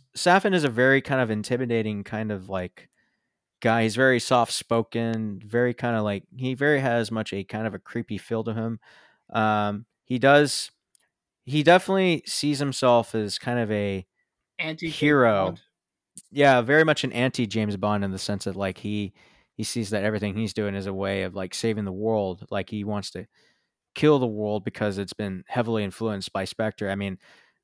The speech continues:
Speaker 1: Mister White is the one who killed his entire family with poison, and now he's gonna use that ex-, now he's gonna use kinda like the, almost the exact poison almost to kill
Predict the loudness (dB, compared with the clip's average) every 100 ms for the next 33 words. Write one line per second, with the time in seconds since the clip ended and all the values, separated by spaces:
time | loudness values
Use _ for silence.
0 | _ _ -6 -2 2 4 6 8 8 6
1 | 2 0 2 0 0 -2 -2 -4 -2 0
2 | -2 -4 -2 2 0 0 -2 0 -2 -6
3 | _ -2 0 0 -2 -2 -2 -4 -4 -4
4 | -4 -4 -4 -8 -14 _ _ _ _ -14
5 | -4 -4 -2 -2 -2 -2 -4 -2 0 2
6 | 0 -2 -4 -4 -4 -2 -4 -4 -2 -2
7 | -2 _ -4 -2 -4 -6 -6 -8 -10 -14
8 | -12 -4 -2 -2 -4